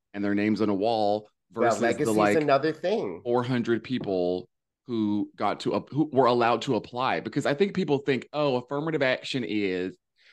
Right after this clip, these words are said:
Speaker 1: when Black people get to go to Yale and their test scores aren't as good, but they just get to go 'cause they're Black." And it's like, "No, you dumb fucking honky."
Speaker 2: No.
Speaker 1: <laughs>
Speaker 2: No.
Speaker 1: That's not
Speaker 2: No.
Speaker 1: what it
Speaker 2: I mean,
Speaker 1: is.
Speaker 2: personally, personally,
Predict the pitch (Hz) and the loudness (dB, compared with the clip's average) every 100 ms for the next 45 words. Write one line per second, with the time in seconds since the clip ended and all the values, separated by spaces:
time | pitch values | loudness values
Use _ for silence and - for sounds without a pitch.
0 | _ - 127 120 131 - - 151 135 135 | _ -6 -2 2 2 0 -2 -2 -2 0
1 | 120 110 107 107 - _ _ _ 107 139 | 4 4 4 0 -6 _ _ _ -6 -6
2 | - 139 123 117 113 113 110 - - 120 | -4 0 2 4 4 4 0 -4 -10 -2
3 | 117 117 117 107 107 104 107 - - 113 | 2 4 2 2 2 2 0 -4 -10 -6
4 | 110 127 143 156 143 - 131 117 117 113 | 0 0 0 0 -2 -2 -2 -2 0 -2
5 | 110 101 92 113 131 101 107 110 127 170 | -2 -4 -2 2 4 2 0 0 0 -2
6 | - 127 104 110 113 117 104 92 104 69 | -4 -6 0 0 0 -4 -6 -2 0 -2
7 | - _ _ _ 135 143 156 151 139 156 | -8 _ _ _ -2 0 0 0 0 2
8 | 160 139 131 131 131 139 - _ _ _ | 2 2 2 0 0 -2 -4 _ _ _
9 | _ 139 135 139 127 123 139 156 185 190 | _ -12 -6 -2 -2 0 0 0 0 -2
10 | - - 151 139 - - - 285 - 311 | -6 -8 0 0 2 0 6 6 6 4
11 | 240 269 220 - 165 170 170 165 165 196 | 4 4 2 2 -2 -2 -4 2 4 4
12 | 120 113 151 147 147 202 202 - - 226 | 2 2 2 4 6 6 4 0 0 4
13 | 220 226 208 - - - 214 208 175 156 | 4 2 -2 -2 -6 0 2 2 -2 -2